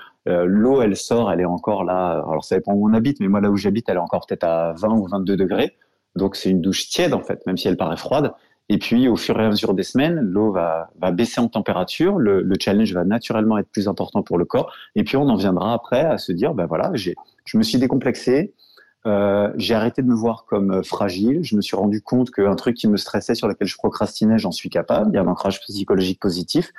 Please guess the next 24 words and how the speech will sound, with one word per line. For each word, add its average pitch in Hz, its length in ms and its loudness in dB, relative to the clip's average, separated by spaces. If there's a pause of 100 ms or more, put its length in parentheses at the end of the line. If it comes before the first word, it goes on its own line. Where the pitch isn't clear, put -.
(160)
je - 140 -20
peux 120 80 0
commencer 120 240 2
à 120 60 4
le 107 40 2
transférer, 117 320 0
à 113 60 4
me 110 40 4
dire, 107 120 2
allez, 113 260 2 (480)
je - 140 -4
vais 104 80 4
même 165 240 4
oser 131 540 2 (220)
aller 113 220 2
me 117 140 4
baigner 123 420 4
alors 104 240 0
qu'elle 95 140 0
est 90 60 2
pas 98 180 0
à 95 40 -2
vingt-deux. » 101 440 0 (500)
Euh, 101 180 2